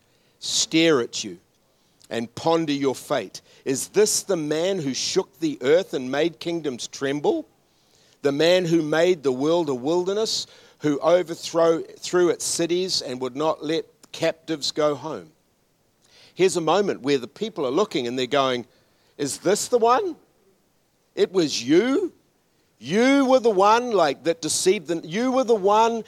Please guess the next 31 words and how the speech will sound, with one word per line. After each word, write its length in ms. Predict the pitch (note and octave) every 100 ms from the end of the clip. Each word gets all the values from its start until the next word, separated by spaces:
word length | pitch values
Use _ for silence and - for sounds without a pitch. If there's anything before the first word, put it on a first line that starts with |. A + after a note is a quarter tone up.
| - -
that 180 | D#3+
caused 360 | - F#3 G#3 G3+
so 360 | - - F#3+ G#3
much 340 | G#3 E3 -
carnage. 500 | - F3 G3+ A3 F3
You 120 | F#3+ E3+
appeared 420 | - A3 A3+ -
so 260 | - F#3
strong, 480 | D3+ - F#3+ A3+ F#3
but 140 | C#3 D3+
they're, 140 | D#3
look, 300 | D#3+ F3 D#3
they're, 200 | E3+ E3 C3
they're 140 | D#3+
saying, 260 | D3+ E3+ B2+ - _
"But 100 | D#3+
look 180 | F#3 G#3+
at 200 | B3 -
you." 100 | G2 _ _ _ _ _ _ _ _ _ _ _ _ _ -
And 120 | C#3+
so 260 | D3 G3 F#3
here 340 | E3+ C#3+ A#3+
we 140 | A#3+ G#3+
have 420 | F#3+ C3+ A#2+ E3+ - _ _ _ _ _ _ _ _ _ _ _ _ _ -
Satan 800 | - - G3 G#3 - A2+ C3+ D3+ _ _ -
is 160 | C3
bound 560 | - D#3+ E3 F3+ F#3+ F#3
for 160 | -
a 40 | D#3
thousand 640 | - E3 E3 E3 D3+ C#3+
years. 680 | B2+ C#3+ F#2 - - - -